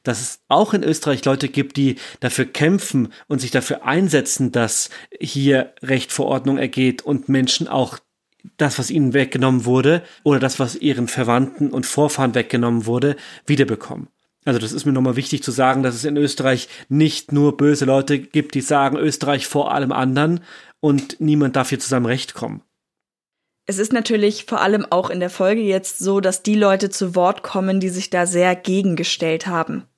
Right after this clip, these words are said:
Speaker 2: weil das natürlich entgegen der Protagonistin geht, beziehungsweise der Klägerin.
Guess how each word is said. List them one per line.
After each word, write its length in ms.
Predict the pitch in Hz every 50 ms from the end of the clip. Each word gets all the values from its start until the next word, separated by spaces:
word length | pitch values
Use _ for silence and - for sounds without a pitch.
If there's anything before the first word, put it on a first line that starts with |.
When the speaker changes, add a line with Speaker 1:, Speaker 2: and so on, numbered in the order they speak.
| _ -
Speaker 2:
weil 140 | 165 170
das 180 | 170 170 180 -
natürlich 720 | 180 175 170 - - 190 185 185 180 185 185 - - - _ _ _ _ _ _ _ -
entgegen 600 | 190 185 175 - - 190 196 202 208 208 208 196
der 120 | 220 202
Protagonistin 880 | - - 190 185 214 208 175 180 175 175 185 185 - - 190 180 175 170
geht, 420 | - 170 165 165 160 160 - - _ _ _ _
beziehungsweise 520 | - 165 - - 180 180 180 175 170 175 165
der 120 | 170 165
Klägerin. 680 | 160 - - 170 165 175 170 170 175 170 185 220 -